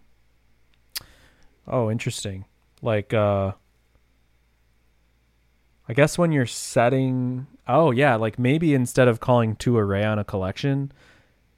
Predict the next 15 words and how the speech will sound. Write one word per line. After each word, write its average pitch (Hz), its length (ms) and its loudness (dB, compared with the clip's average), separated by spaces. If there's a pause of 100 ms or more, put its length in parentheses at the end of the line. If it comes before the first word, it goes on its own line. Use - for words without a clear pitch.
(140)
you 117 180 -4
would 98 560 -2 (1900)
just - 200 -16
do, 110 120 -4
like, 98 280 -6 (100)
dot, 90 260 -6
dot, 95 200 -4 (100)
dot, 87 320 -6 (1080)
collect 95 580 -8
and 98 120 -6
wrap 90 260 -8
that 90 220 -8
in 107 100 -2
an 107 80 -2
array. 95 440 -6